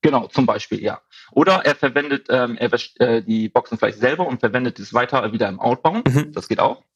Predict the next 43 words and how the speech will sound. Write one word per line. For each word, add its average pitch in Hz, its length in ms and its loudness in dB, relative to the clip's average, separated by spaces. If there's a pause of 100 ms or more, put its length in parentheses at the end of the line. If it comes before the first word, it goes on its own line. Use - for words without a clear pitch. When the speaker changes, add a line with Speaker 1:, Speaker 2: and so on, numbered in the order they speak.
(180)
Speaker 2:
Mhm. 139 300 2
Speaker 1:
Und 131 120 2
verschickt - 360 0
dann 139 240 2
meinetwegen 123 560 -2
Äpfel, - 440 0
die 117 200 -2
in 120 80 -2
die 113 160 -2
Weiterverarbeitung 110 720 0
gehen 113 180 -2
sollen, 160 260 0
zum - 240 -8
Apfelmus 110 600 -2
oder 104 160 -2
so 110 80 -8
weiter, 120 300 0 (160)
schickt - 200 -2
die 135 80 -6
zum - 120 2
Beispiel 131 200 2
nach 123 120 2
Bayern. 113 340 -6 (340)
Speaker 2:
Mhm. 127 400 -2 (140)
Speaker 1:
Da 123 100 4
sitzt 120 220 0
jetzt 131 160 2
meinetwegen 117 320 0
ein 117 100 -2
Unternehmen, 123 380 0
das - 140 0
macht 110 140 -2
Apfelmus, 185 560 -2 (420)
ähm, 117 280 2
meinetwegen 113 380 0
auch 113 120 -6
noch 107 160 -4
andere 139 460 2
Gemüsesorten 135 1040 -2
in, 110 300 -2
äh, 110 200 -4
in 110 180 -4
Gläsern. 180 500 -2